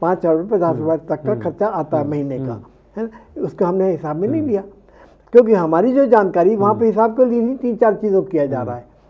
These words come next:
Speaker 1: नहीं जा रहा है।
Speaker 2: लेकिन सुशील भाई, जिनके घर से फीस जाती होगी आज,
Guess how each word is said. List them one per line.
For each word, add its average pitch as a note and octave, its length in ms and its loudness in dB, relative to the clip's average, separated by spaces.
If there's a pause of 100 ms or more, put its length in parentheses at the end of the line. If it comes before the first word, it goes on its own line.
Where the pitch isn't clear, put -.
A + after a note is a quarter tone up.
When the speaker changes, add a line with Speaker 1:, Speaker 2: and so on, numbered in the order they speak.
(160)
Speaker 1:
नहीं D3+ 120 -2
जा A#2+ 120 -8
रहा A2+ 120 -14
है। A2 160 -20
Speaker 2:
लेकिन F#3+ 300 0
सुशील C4 420 -6
भाई, G#3+ 240 -2
जिनके G3+ 420 -4
घर F#3+ 220 -4
से A#3+ 160 -6
फीस A3 360 -6
जाती C#3+ 440 -4
होगी C3 400 -4
आज, G#2 280 -8